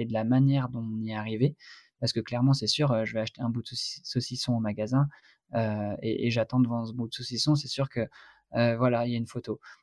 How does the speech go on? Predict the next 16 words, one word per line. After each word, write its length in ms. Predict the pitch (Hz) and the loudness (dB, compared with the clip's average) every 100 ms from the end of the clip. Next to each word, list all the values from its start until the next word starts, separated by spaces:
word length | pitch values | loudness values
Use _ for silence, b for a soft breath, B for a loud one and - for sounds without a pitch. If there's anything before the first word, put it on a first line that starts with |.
| _ | _
mais 220 | 120 127 | 10 12
il 40 | 127 | 12
y 60 | |
a 40 | 113 | 8
aucun 200 | - 110 | 0 -4
intérêt, 440 | 104 110 120 - - | -2 -2 -2 -4 -8
heu, 140 | 104 98 - - _ _ | -8 -8 -12 -18 _ _
donc 340 | - 127 123 131 | -12 0 0 6
moi, 160 | 139 | 6
je 100 | 147 | 8
suis 180 | 131 127 | 6 0
vraiment 400 | 117 123 131 139 | -2 4 6 6
partisan 540 | 139 - - 113 120 123 | 4 -4 -6 0 4 4
du, 320 | 110 113 110 B B B _ - | 4 -4 -8 B B B _ 2
voilà, 260 | 117 123 | 6 6
de, 440 | 120 110 110 107 | 6 0 -2 -6